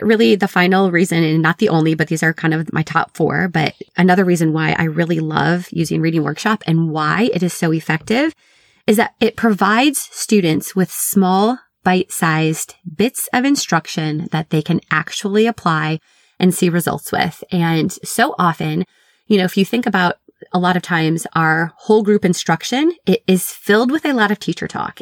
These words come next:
and it can be us trying to teach our students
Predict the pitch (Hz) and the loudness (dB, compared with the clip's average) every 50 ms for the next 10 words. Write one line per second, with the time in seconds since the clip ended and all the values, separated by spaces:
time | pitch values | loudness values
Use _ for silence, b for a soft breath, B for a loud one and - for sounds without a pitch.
0 | - - 180 175 175 175 175 175 196 - - 185 - - - 208 202 202 196 - | -10 -6 -4 -4 -2 -2 -2 -2 -4 -2 -4 -6 -6 -4 -2 2 4 4 2 2
1 | - _ - - 202 180 - _ - 196 196 - - - 208 196 185 180 - - | 0 _ -2 0 0 0 0 _ -2 -2 -2 -2 -4 -2 0 0 0 0 0 -2
2 | 190 - - - 185 175 - - - 196 175 180 175 165 175 - | -4 -2 0 -2 -2 -2 -4 -2 -2 0 0 2 0 -2 -4 -8